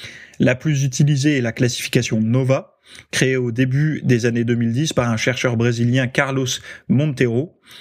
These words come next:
Selon la définition nova, un produit ultra transformé est un aliment formulé industriellement, euh, et ayant été ajouté, euh, des additifs et des ingrédients dits cosmétiques,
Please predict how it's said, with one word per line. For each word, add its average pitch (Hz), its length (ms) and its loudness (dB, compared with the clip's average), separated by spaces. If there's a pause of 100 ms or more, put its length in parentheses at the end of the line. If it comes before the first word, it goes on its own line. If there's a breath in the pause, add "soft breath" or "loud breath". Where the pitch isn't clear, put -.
(140 loud breath)
Selon 156 340 -2
la 139 120 0
définition 135 560 0
nova, 131 420 0
un 135 100 -2
produit 127 400 0
ultra 123 280 0
transformé 123 540 0
est 131 260 -2
un 127 100 4
aliment 135 480 -2 (280 loud breath)
formulé 165 760 0
industriellement, 127 840 -2 (840 loud breath)
euh, 117 240 2
et 135 220 2
ayant 156 220 -4
été 147 240 0
ajouté, 139 680 -2
euh, 120 640 -4
des 123 300 2
additifs 135 640 0
et 143 40 2
des 123 200 0
ingrédients 123 440 -2
dits 120 200 -2
cosmétiques, - 800 -2